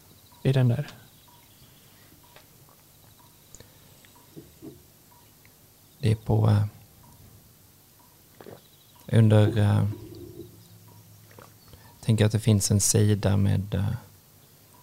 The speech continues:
Speaker 2: nödnummer och så vidare.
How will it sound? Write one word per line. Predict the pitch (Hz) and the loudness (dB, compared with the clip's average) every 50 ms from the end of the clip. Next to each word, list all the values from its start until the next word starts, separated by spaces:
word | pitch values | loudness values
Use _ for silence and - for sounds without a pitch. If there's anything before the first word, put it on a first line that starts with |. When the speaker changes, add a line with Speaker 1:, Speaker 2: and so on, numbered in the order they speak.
| - - _ - | -20 -20 _ -4
Speaker 2:
nödnummer | - 104 104 104 107 107 107 98 98 - 95 98 101 107 110 107 104 101 101 104 - - - - - _ _ - - - - - - - - - _ - - - - - - - - - - - - _ _ - - | 0 4 4 6 6 6 4 2 0 -2 0 2 4 4 4 4 4 2 0 0 -2 -6 -16 -20 -20 _ _ -20 -20 -20 -20 -20 -20 -20 -20 -20 _ -20 -20 -20 -20 -20 -20 -20 -20 -20 -20 -20 -20 _ _ -4 -4
och | 107 | 0
så | - 107 | 0 2
vidare. | 101 104 104 104 98 98 95 95 101 101 107 | 2 2 2 2 2 2 0 0 0 0 -2